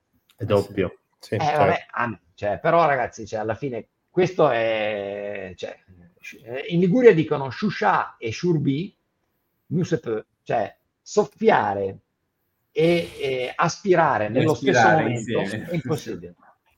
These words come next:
Speaker 2: E
Speaker 4: Certo.
Speaker 2: qua ti volevo, perché non più tardi di quindici minuti fa l'ho letto su questo numero del duemilasette, quindi vedi che alla fine le cose tornano <laughs> sempre.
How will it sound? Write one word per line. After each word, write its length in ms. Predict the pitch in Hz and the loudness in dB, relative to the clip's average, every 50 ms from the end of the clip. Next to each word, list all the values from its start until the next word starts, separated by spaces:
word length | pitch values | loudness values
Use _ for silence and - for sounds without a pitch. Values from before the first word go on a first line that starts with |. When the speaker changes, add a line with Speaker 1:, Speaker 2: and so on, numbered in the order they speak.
| - - - - - | -20 -20 -18 0 6
Speaker 2:
E 260 | 226 214 208 208 208 - | 10 12 12 12 12 8
Speaker 4:
Certo. 80 | - - | 0 0
Speaker 2:
qua 340 | - 214 220 233 240 240 233 | 6 10 12 12 12 12 8
ti 140 | 233 240 | 4 4
volevo, 560 | 208 208 214 208 208 214 226 233 226 247 233 233 | 6 8 10 12 12 12 12 12 10 8 6 8
perché 680 | 196 175 160 - - - 190 190 185 180 180 - - - - - _ _ _ _ | 6 4 4 4 2 4 8 10 10 10 8 6 0 -8 -20 -20 _ _ _ _
non 380 | - 170 185 202 214 233 247 226 | -8 0 4 6 6 6 6 4
più 160 | 220 226 214 | -2 -2 2
tardi 500 | - 208 196 190 175 175 170 156 147 147 | 6 8 10 10 8 8 4 2 -4 -8
di 140 | 139 147 139 | -8 -10 -12
quindici 520 | - - 220 233 233 226 208 196 - - | -10 -8 -6 -4 -4 -4 -4 -6 -6 -6
minuti 320 | 185 202 208 220 220 240 226 | -6 -4 -4 -4 -6 -6 -6
fa 400 | - - 254 254 254 254 240 202 226 | 0 4 6 8 8 8 6 4 4
l'ho 140 | 240 247 254 | 6 8 8
letto 840 | 240 196 180 180 - - - - - 208 208 208 208 - - - - | 8 8 6 4 4 -2 -6 0 4 6 6 8 6 4 0 -4 -12
su 240 | - - - 214 202 | -14 -14 -12 -12 -10
questo 460 | 208 247 262 285 277 - - - 254 240 | -4 -2 -2 -2 -2 -4 -6 -6 -4 -2
numero 420 | 226 226 226 226 226 226 226 220 | -2 -2 0 2 4 4 4 4
del 220 | 208 185 196 190 165 | 2 0 -2 -2 -4
duemilasette, 1400 | 165 202 202 202 208 208 214 214 220 208 - - - 185 160 160 151 - - - - 170 160 160 151 - - | -2 0 0 0 0 -2 0 2 2 2 2 0 -2 0 0 0 0 -4 -8 -6 -2 0 0 0 0 -4 -8
quindi 320 | - 208 220 220 214 214 208 | -10 -8 -8 -8 -6 -6 -2
vedi 320 | 202 233 247 240 247 220 | -2 -2 -2 -2 -4 -4
che 120 | 160 202 | 0 2
alla 200 | 196 190 196 202 | 4 6 6 4
fine 380 | 202 202 - 208 202 196 190 185 | 4 2 -2 -8 -6 -4 -2 0
le 140 | 175 175 - | 0 0 0
cose 380 | - 202 196 180 180 - - | 0 0 0 0 -2 -6 -4
tornano 840 | - - 208 214 214 220 214 208 214 208 202 190 156 - - 190 175 - | 0 2 4 4 4 2 2 0 2 2 2 2 2 -2 -4 -8 -8 -8
<laughs> 20 | |
sempre. 840 | - - - 185 - - 208 170 123 113 - - 160 165 - - | -8 -6 -6 -4 -4 -2 -4 -4 -6 -8 -8 -6 -4 -4 -4 -4